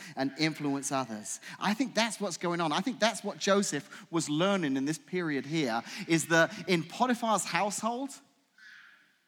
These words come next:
in Potiphar's household, he understood that the Lord was with him.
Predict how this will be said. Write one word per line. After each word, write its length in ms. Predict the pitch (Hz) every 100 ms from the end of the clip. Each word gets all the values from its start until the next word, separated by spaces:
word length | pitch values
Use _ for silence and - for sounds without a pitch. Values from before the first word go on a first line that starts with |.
| _ _ _ _ _
in 140 | 143
Potiphar's 500 | 139 - 208 196 196
household, 560 | - 170 170 - 120 113 -
he 160 | 180
understood 480 | 175 143 - 151 117
that 140 | - 101 _ -
the 100 | 123
Lord 580 | 123 180 165 110 107 - _ -
was 200 | 113 -
with 300 | 117 127 127
him. 380 | - 117 104